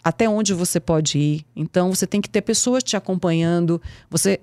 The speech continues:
não pode entrar dentro de um navio, você tem que ter uma autorização específicas pra entrar dentro de um navio ancorado.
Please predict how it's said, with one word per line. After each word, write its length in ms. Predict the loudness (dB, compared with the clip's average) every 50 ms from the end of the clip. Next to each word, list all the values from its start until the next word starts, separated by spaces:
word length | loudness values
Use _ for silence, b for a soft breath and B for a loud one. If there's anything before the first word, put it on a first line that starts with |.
| _ -2
não 200 | 0 0 0 0
pode 440 | -2 0 0 2 2 2 2 2
entrar 180 | 0 2 2 2
dentro 260 | 2 2 2 2 0
de 120 | 0 0 2
um 20 |
navio, 340 | 2 2 2 2 2 2 2
você 140 | 2 0 0
tem 100 | 0 -2
que 80 | 0
ter 60 | 0
uma 80 | 0 0
autorização 640 | 2 2 0 0 0 0 0 0 0 0 -2 -2 -4 -4
específicas 840 | -2 0 0 0 0 0 0 0 0 0 0 0 -2 -2 -2 -4 -2 0
pra 160 | 0 2 2
entrar 240 | 2 2 2 2 4
dentro 260 | 4 2 0 0 -2
de 100 | -2 0
um 40 | 2
navio 280 | 2 2 2 2 2
ancorado. 720 | 2 2 2 0 2 2 2 2 2 2 0 -2 -4 -4